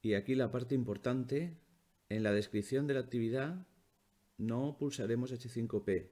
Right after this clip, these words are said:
sino la introduciríamos en la descripción de actividad. Nosotros queremos introducirla en esta zona. El archivo hay que meterlo aquí, el archivo H cinco P. Fijaros que aquí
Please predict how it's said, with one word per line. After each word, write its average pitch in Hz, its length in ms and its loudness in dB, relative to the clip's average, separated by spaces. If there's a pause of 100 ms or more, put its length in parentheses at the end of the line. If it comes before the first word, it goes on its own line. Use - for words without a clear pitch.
(140)
sino 101 360 -2
la 135 80 2
introduciríamos 120 1120 0
en 101 140 -2
la 101 60 2
descripción 101 440 -2
de 120 80 2
actividad. 98 400 0
Nosotros 92 400 -8
queremos 131 480 0
introducirla 104 920 -2 (580)
en 92 160 -4
esta 104 200 -4
zona. 101 380 -4 (360)
El 92 140 -8
archivo 101 360 -4
hay 107 40 -2
que 113 100 -2
meterlo 120 600 -2 (640)
aquí, - 400 -6 (500)
el 90 160 -4
archivo 92 340 0
H 92 640 -4
cinco 87 400 -6
P. - 180 -12 (200)
Fijaros 120 720 -6 (600)
que 85 120 -4
aquí 165 480 -4